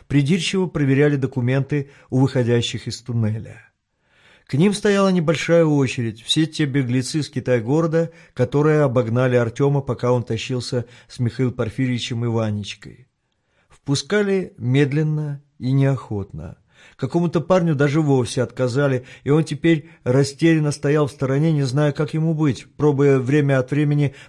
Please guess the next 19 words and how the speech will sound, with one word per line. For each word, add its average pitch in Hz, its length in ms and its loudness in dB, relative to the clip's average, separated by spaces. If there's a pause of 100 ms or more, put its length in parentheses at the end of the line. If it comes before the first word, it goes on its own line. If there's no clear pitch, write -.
подступиться 139 720 -4
к - 80 -20
проверяющему, 147 880 0 (220)
но 127 140 0
тот 170 380 -2
только 147 360 0
отталкивал 127 640 0
его 117 180 -2
назад 123 480 0 (220)
и 127 80 -6
звал 120 420 2
следующего 120 800 -2
из 107 120 -6
очереди. 85 640 -10 (560)
Каждого 185 440 2
из 190 100 -4
проходящих 151 760 0
тщательно 139 580 -2
обыскивали, 131 760 -4